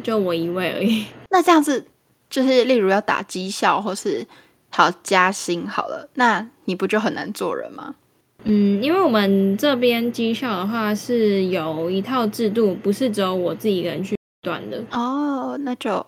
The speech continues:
Speaker 2: 那就比较客观一点。我觉得站在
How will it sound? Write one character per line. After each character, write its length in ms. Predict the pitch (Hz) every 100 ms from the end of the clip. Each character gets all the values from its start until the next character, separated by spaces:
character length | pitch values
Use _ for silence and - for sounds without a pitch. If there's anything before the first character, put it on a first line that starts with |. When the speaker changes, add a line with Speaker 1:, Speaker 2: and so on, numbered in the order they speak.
| -
Speaker 2:
那 140 | 240
就 160 | 220 208
比 80 | -
较 180 | 180 185 _ _
客 200 | - -
观 240 | 185 151 143
一 60 | 180
点。 160 | - - _ _ - -
我 80 | 226
觉 80 | 262
得 60 |
站 220 | 311 370 339
在 160 | 339